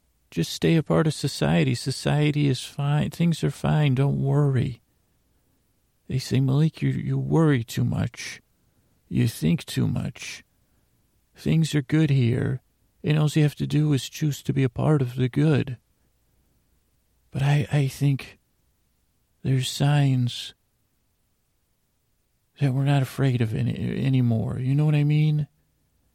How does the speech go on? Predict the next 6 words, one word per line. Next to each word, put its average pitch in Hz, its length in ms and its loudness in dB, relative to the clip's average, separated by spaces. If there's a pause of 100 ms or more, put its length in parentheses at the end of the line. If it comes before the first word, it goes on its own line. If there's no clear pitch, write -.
(340)
That 139 200 -2
the 131 120 -2
giants 139 760 0
in 127 140 2
the 123 160 2
earth, 139 540 0